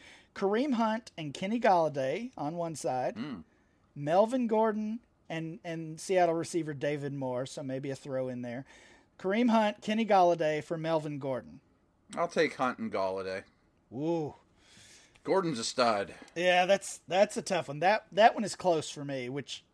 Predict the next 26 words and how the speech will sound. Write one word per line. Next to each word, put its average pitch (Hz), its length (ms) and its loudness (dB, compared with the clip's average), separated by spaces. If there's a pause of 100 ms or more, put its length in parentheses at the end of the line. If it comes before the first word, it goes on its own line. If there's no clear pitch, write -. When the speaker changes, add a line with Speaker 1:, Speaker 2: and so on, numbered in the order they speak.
(560)
Speaker 2:
Part 185 180 4
of 160 60 4
Speaker 1:
I 160 40 8
Speaker 2:
it's - 120 2
'cause 143 180 2
I 123 160 4
saw 127 240 2
Gordon 113 540 0
hobbling 104 340 0
around 101 240 -2
with 95 140 -8
two 110 100 -8
knee 101 140 -8
braces 85 400 -12
on. 78 60 -16 (580)
Speaker 1:
<laughs> - 100 -20
Yeah. 170 280 0 (340)
Speaker 2:
<laughs> - 160 2 (360)
Yeah, 107 300 0
that, 110 160 -4
that 110 180 -2
will, 98 120 -6
that'll 117 240 0
change. 78 440 -10
Speaker 1:
Yeah, 151 200 -2
that, 139 220 -2